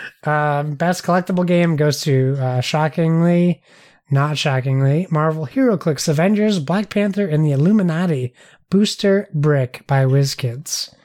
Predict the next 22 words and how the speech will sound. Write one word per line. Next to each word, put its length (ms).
<laughs> 520
The 160
best 580
digital 600
adaptation 1000
goes 600
to 280
Suro 880
V 300
R 480
by, 580
uh, 220
Calliope 380
Games 300
and 200
Thunderbox. 800
And 100
actually, 680
Suro's 800
hitting 560
Steam 360
soon, 420